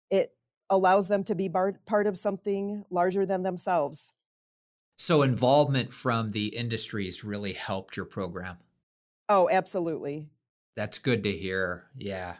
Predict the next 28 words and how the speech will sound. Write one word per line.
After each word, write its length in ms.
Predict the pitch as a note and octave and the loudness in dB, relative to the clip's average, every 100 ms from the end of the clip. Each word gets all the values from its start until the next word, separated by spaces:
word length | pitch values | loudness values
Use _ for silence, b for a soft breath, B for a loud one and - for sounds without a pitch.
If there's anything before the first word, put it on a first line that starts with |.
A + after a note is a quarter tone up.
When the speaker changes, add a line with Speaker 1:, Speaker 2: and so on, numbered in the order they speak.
| _ _ - | _ _ -8
Speaker 2:
awesome. 520 | F#2+ G2 A2 F2 - _ _ _ _ _ _ _ - | -6 -4 -6 -8 -10 _ _ _ _ _ _ _ -12
So 480 | - F#3+ E3+ E3 - | -2 4 6 6 2
how 180 | - G3+ | 2 2
did 160 | A3+ | 2
you 60 | B3 | -2
find 320 | - F3 C3+ | 2 2 4
out 180 | B2+ C#3+ | 4 2
about 260 | A2+ G#2 | 2 0
the 60 | G#2 | -2
National 540 | G2+ G2 - G2+ F2+ | -4 -4 -6 -10 -10
Alliance? 560 | F2+ G2 F#2+ - - - _ _ _ _ _ _ | -6 -6 -6 -8 -16 -20 _ _ _ _ _ _
Speaker 1:
One 180 | A3+ A#3+ | 2 4
of 140 | A#3+ | 6
our, 240 | A3 G3 F#3+ | 6 6 6
um, 400 | F3 E3+ F3 E3+ _ _ _ | 4 4 0 -8 _ _ _
industry, 680 | A3+ A#3 A3+ A#3 G#3+ G#3+ G#3+ - _ _ - | 0 2 0 0 -2 -2 -4 -8 _ _ -4
not 280 | G#3 G3+ F3 | 0 0 0
one 160 | F3+ | -2
of 120 | F3 | 0
our, 320 | D#3 D3+ E3 E3 | 0 2 0 -2
the, 220 | F#3 F#3 | -2 2
our 140 | G#3 A3+ | 2 2
hero, 480 | G3 C#4+ - D3 F3 | 0 -2 0 0 0
Mike 220 | G3+ G#3+ | 0 0
Mauer 360 | G#3 G3+ G3 G3 | 0 0 0 -2
from 160 | F#3+ F#3 | -4 -2
Accident 500 | F3+ G#3+ F#3 E3+ - | -2 -2 -6 -8 -6
Fund, 400 | F3 E3 F3 | -6 -4 -6